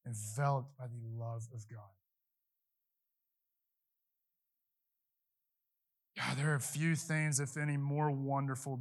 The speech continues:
this side of the resurrection to actually know that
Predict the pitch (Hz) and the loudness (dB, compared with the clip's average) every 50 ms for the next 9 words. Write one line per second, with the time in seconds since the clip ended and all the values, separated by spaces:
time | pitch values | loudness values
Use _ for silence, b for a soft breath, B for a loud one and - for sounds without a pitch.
0 | 123 135 135 127 - - - - - 135 131 127 127 123 123 120 123 127 127 123 | -2 -2 0 4 6 6 8 8 6 4 2 0 -2 -2 -4 -6 -6 -6 -4 -4
1 | 123 123 127 123 123 127 123 127 127 123 123 - - - 135 123 123 120 B B | -4 -4 -4 -4 -4 -4 -4 -4 -6 -6 -6 -8 -10 -8 -8 -8 -8 -10 B B
2 | B B B B _ - - 147 139 143 - 143 143 147 143 143 - - - - | B B B B _ -2 0 0 -2 0 2 4 6 6 6 4 2 2 0 0
3 | 147 139 131 131 131 131 131 127 127 127 127 123 123 123 | -2 -2 -2 -4 -4 -4 -4 -4 -4 -4 -4 -6 -8 -8